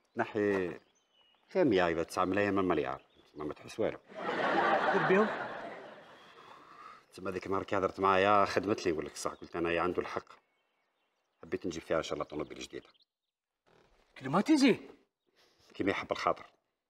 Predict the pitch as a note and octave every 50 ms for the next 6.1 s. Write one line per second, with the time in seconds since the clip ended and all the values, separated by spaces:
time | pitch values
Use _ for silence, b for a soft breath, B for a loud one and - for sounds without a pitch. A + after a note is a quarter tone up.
0 | _ _ _ B B B B B B B _ - E2+ - - G2+ G2+ E2+ G2+ A2
1 | - - A#2 B2+ A#2+ - A#2 - - A#2+ G#2 - D#2+ D2+ - - - - _ _
2 | _ _ _ _ _ _ _ - F#2+ F2+ D#2+ D2+ - - _ _ _ _ _ _
3 | _ _ _ _ _ _ _ _ _ _ _ _ _ - A#2+ - - G2+ D#2+ D2
4 | - - - A2+ - - - G#2 - - G2 F2+ F#2 C3 A#2 F2+ F2 F#2 G2 -
5 | - _ _ _ _ _ _ _ _ _ _ - E2+ F#2 G2 A#2 C#3 C3 G2+ E2
6 | C#2 -